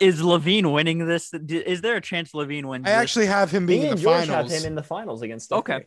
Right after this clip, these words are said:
Speaker 1: okay. I think he can, I think he can make the finals. I, I don't wanna, I don't wanna get hate, hated on, so I, I, I, I'm just gonna stop
Speaker 3: Z-,
Speaker 1: there.
Speaker 3: Zach LaVine is simply nice behind that three-point line. He, I,
Speaker 1: Oh, yeah.
Speaker 3: ooh, he is
Speaker 1: And, and he
Speaker 3: nice.
Speaker 1: already said, he already said, like, "I messed up last year putting that money ball in the middle. I'm going to the
Speaker 3: Mm-hmm.
Speaker 1: corner with
Speaker 3: Yeah.
Speaker 1: it." So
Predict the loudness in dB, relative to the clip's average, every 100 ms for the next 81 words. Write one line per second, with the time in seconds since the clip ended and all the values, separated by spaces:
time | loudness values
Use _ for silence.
0 | _ -6 -4 -4 0 0 0 2 2 2
1 | -2 0 -2 -2 -4 -4 -4 -4 -2 -4
2 | -2 -4 -4 -6 -8 -12 _ _ _ -6
3 | -4 -4 _ -20 -20 -14 -4 -2 0 0
4 | 0 0 0 0 -4 -4 -4 -6 -14 -6
5 | -4 -4 _ -4 -2 -2 -2 -4 -6 _
6 | -6 -2 -2 -2 -6 -6 _ -8 -6 -4
7 | -8 -8 -6 -6 -6 -8 -4 -4 -4 -6
8 | -8 -6 -4 -4 -2 -2 -2 -6 -6 -6
9 | -4 -6 -6 -6 -2 -2 -2 -6 -4 -2
10 | -2 -4 -4 -6 -2 -4 -2 -6 -6 -8
11 | -8 -10 -6 -2 2 2 2 -2 -6 -8
12 | -10 -8 -4 -2 -2 -2 0 2 2 0
13 | 0 0 0 -2 -2 -4 -4 -2 -2 -2
14 | -4 -2 -4 -8 -8 -4 -4 -4 -4 -4
15 | -4 -8 -12 -8 -8 -6 -6 -6 -4 -4
16 | -4 -2 -2 -2 -4 -2 -2 -2 -4 -2
17 | 0 0 -2 -8 -8 -6 -4 -4 -4 -6
18 | -6 -10 -8 -4 -4